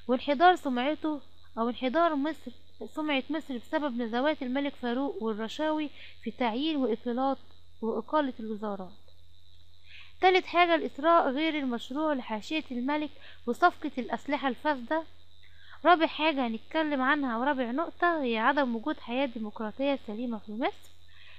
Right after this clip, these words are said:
إيه اللي حصل فيها؟ ازداد الصراع على الحكم بسبب فساد النظام الملكي وخضوعه للاحتلال وفساد الأحزاب السياسية. خامس نقطة عندنا الأحوال الاقتصادية. أدت معاهدة ستة وتلاتين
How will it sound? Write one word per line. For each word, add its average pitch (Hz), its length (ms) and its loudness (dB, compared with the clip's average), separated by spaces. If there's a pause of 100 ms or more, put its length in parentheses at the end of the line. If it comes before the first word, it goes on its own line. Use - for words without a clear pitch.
(1400)
إيه - 100 2
اللي 339 120 6
حصل 294 340 4
فيها؟ 254 520 0
ازداد 294 360 8
الصراع 302 520 6
على 233 200 6
الحكم 262 400 2
بسبب 285 400 0
فساد 262 540 0
النظام 254 600 2
الملكي 311 560 0
وخضوعه 277 560 4
للاحتلال 254 760 0
وفساد 240 500 -4
الأحزاب 247 500 -4 (100)
السياسية. 190 640 -10 (1300)
خامس 320 380 0
نقطة 285 280 -2
عندنا 226 400 0
الأحوال 247 360 -2
الاقتصادية. 269 920 -2 (760)
أدت 311 340 6
معاهدة 247 340 2
ستة 294 360 0
وتلاتين 269 720 0